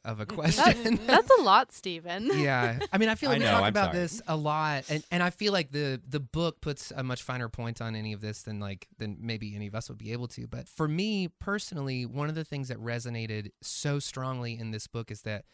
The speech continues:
Speaker 1: uh, Catherine didn't only write this book, but she also wrote one called The Good News Club. So I, um, I was a part of this program when I was growing up called Child Evangelism Fellowship.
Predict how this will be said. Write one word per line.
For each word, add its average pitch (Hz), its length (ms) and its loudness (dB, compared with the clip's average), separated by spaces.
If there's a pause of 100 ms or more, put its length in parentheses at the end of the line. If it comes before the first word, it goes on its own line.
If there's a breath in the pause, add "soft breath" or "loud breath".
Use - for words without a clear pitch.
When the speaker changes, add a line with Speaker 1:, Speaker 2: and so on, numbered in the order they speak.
(340)
Speaker 1:
uh, 110 300 -2 (180)
Catherine 147 320 -4
didn't 131 180 -6
only 123 140 -4
write 110 260 -8
this 120 160 -6
book, - 220 -10
but 107 80 -10
she - 140 -10
also 117 300 -8
wrote 104 240 -6
one 101 220 -8
called 101 220 -14
The 101 80 -10
Good 98 140 -10
News 95 220 -10
Club. - 240 -14 (1120 loud breath)
So 147 240 -4
I, 135 460 2 (380)
um, 117 440 -2 (240)
I 135 80 0
was 143 180 0
a 120 40 -6
part - 600 -4 (100)
of 117 540 -4 (140)
this 117 360 -4
program 120 720 -4
when 117 140 -4
I 110 60 -4
was 110 160 -6
growing 107 300 -4
up 101 120 -8
called 104 280 -8 (420)
Child 123 280 0
Evangelism 107 640 -6
Fellowship. - 540 -6